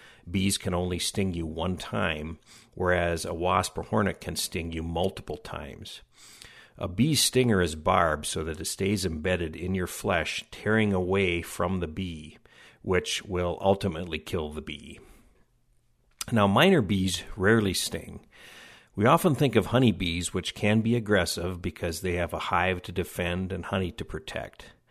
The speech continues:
Solitary bees have everything to lose if they sting a human or animal because it means certain death for them. If a mother bee dies before her young have matured,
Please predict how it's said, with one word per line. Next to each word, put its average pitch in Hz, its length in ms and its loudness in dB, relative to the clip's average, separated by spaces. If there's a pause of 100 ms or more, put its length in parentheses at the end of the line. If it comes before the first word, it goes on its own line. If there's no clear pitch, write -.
(500)
Solitary 127 680 4
bees 85 480 -4
have 82 360 -2
everything 123 500 4
to 98 120 -4
lose 87 640 -2 (360)
if 101 220 -6
they 90 120 2
sting 98 360 2
a 87 40 0
human 95 360 4
or 87 80 2
animal 80 480 -2
because 85 340 -4
it 90 80 -6
means 85 300 -4
certain 123 380 2
death 95 260 2
for - 200 -4
them. 78 420 -10 (760)
If - 160 -4
a 95 60 0
mother 131 260 6
bee 104 220 2
dies 98 500 4
before 90 360 -4
her 85 100 0
young 92 300 2
have 85 160 -4
matured, 80 720 0